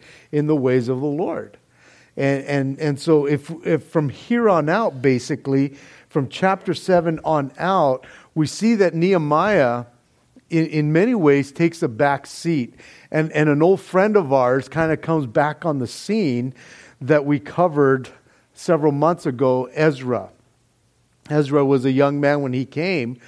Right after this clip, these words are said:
to, to reestablish the people or reform the people after, like, eighty years after Zerubbabel. And so he had gone back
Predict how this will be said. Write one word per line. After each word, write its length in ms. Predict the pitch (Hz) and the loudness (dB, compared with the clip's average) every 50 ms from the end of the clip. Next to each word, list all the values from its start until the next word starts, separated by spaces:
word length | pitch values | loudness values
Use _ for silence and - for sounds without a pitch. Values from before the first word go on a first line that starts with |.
| - - - - - - _ _ - | -20 -20 -20 -20 -20 -20 _ _ -2
to, 280 | - 160 143 135 131 131 | 0 2 2 2 2 -2
to 200 | - - - 156 | -6 -6 -4 -2
reestablish 1040 | 131 143 170 170 151 - - - - 165 156 160 180 180 156 151 139 131 127 - - | 0 2 4 4 4 2 0 -4 -2 0 2 2 2 0 0 0 0 -2 -2 -4 -6
the 100 | 143 131 | -8 -8
people 520 | - - - - 202 220 220 220 - 160 | -8 -8 -4 -2 0 0 0 0 -2 0
or 200 | 139 139 135 135 | 0 2 2 2
reform 600 | 131 135 127 127 - - 180 185 190 185 185 175 | 2 0 -2 -4 -4 -4 0 2 2 2 2 0
the 100 | 147 135 | 0 -2
people 560 | - - - - 220 240 - - 165 139 131 - | -2 -4 -4 -4 -2 -2 -2 -2 -2 -2 -2 0
after, 560 | 139 160 180 180 175 - - 180 165 156 151 - - - - - - - | 0 0 0 0 -2 -2 -2 0 0 0 -2 -4 -12 -20 -20 -20 -4 0
like, 260 | 156 143 139 - - - | 0 0 0 -2 -2 0
eighty 220 | 185 190 196 175 | 0 2 2 2
years 480 | 180 165 160 170 185 214 202 180 151 135 | 0 0 2 2 4 4 4 4 4 4
after 340 | 151 156 151 151 - 165 139 | 2 2 0 -2 -4 -4 -4
Zerubbabel. 960 | 120 131 143 135 135 151 180 202 214 196 139 127 131 120 120 127 143 - - _ _ _ _ _ _ _ _ _ _ _ _ _ _ _ _ _ - | -2 -2 0 2 2 2 2 4 2 0 2 2 2 4 4 2 -2 -4 -10 _ _ _ _ _ _ _ _ _ _ _ _ _ _ _ _ _ -6
And 120 | 151 135 | -4 -4
so 160 | - - 151 139 | 0 2 2 2
he 200 | 117 143 175 175 | 4 4 4 4
had 260 | 170 160 143 123 - - - - - _ - 127 | 4 4 2 -2 -10 -20 -20 -20 -18 _ -14 -4
gone 320 | 110 165 170 180 185 175 143 | 0 2 2 2 2 0 -2
back 720 | 117 143 156 175 196 190 160 147 147 - - - - | 0 0 0 0 0 0 0 -2 -2 -6 -12 -20 -20